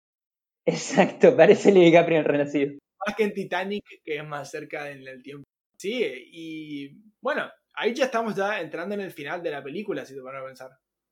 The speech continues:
Speaker 2: Porque
Speaker 1: Exacto.
Speaker 2: ya él, ahí es donde él ya se da por vencido. Fíjate, le dice, "Yo quiero hablar con mi papá, quiero volver a mi casa", y ya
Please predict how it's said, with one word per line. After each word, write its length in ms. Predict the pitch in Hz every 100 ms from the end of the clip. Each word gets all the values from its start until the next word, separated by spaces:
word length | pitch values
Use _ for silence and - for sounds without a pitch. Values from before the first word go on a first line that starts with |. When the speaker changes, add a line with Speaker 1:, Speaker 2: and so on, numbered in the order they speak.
| _ _ _ _ _
Speaker 2:
Porque 400 | 143 147 - 147
Speaker 1:
Exacto. 540 | 143 151 127 135 - _ _ 165
Speaker 2:
ya 180 | 156
él, 220 | 170 214 214
ahí 240 | 143 196 247
es 100 | 190
donde 280 | 175 147 151
él 80 |
ya 100 | 170
se 120 | - 151
da 100 | 156
por 140 | 165
vencido. 380 | 143 - 233 233
Fíjate, 300 | 139 151 160
le 100 | 139
dice, 200 | 156 156
"Yo 120 | 151
quiero 160 | 151 160
hablar 160 | 147 147
con 80 |
mi 100 | 151
papá, 300 | 139 - 180
quiero 160 | 175 156
volver 120 | 143
a 40 | 143
mi 100 | 123
casa", 300 | 156 - 196
y 20 |
ya 160 | 117